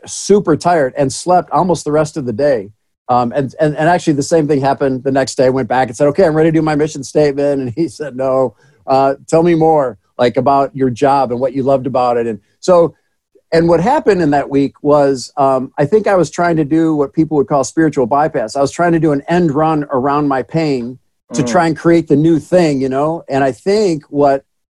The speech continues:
Speaker 1: uh, he was showing me is at a time like that. And at a time like this, if we really want peace,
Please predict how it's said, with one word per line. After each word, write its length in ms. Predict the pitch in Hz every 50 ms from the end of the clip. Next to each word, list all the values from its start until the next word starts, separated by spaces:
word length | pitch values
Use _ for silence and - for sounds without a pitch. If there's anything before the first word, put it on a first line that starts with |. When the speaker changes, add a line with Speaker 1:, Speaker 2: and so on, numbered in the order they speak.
| _ _
Speaker 1:
uh, 240 | 127 127 127 123 120
he 180 | 113 160 185 202
was 160 | 196 160 131
showing 380 | - - 180 196 196 160 147
me 160 | 139 131 127 131
is 420 | - 147 135 135 135 113 - - _ _ _ _
at 260 | 135 135 147 139 - - _ _ _ 131
a 40 | -
time 280 | - 156 170 185 190
like 220 | 180 165 147 139 -
that. 220 | 190 190 175 - -
And 100 | 156 180
at 120 | 196 196
a 40 | 196
time 280 | 190 - 202 208 240 247
like 220 | 233 190 151 - -
this, 200 | 214 196 - -
if 80 | 151
we 120 | 143 151 139
really 320 | 139 170 196 196 196 175
want 420 | 160 156 165 170 165 160 160 - _ _ _ _ _ _ _ _ _ -
peace, 520 | 196 220 214 160 139 131 - - -